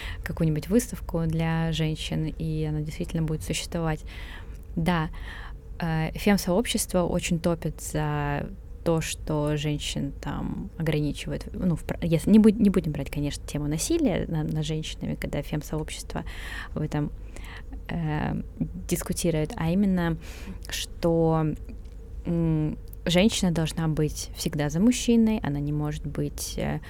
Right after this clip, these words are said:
тараном, она не может быть руководителем. Нет,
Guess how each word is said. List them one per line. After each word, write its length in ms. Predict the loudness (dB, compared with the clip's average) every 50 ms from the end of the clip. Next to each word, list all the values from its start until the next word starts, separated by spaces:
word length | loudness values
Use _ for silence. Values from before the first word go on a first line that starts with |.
| -12 -12 -10 -8 -6
тараном, 560 | -2 0 4 4 4 6 6 4 4 4 4 2
она 120 | 2 0
не 140 | 0 0 0
может 300 | 0 0 0 -2 -4 -4
быть 160 | -6 -4 -2
руководителем. 760 | -2 -2 0 0 0 2 2 0 0 0 0 2 2 2 0 0 -2 -8 -10 -10 -10 -10 -10 -10 -10 -10 -10 -10 -6 2
Нет, 420 | 4 6 6 6 6 4 0 -4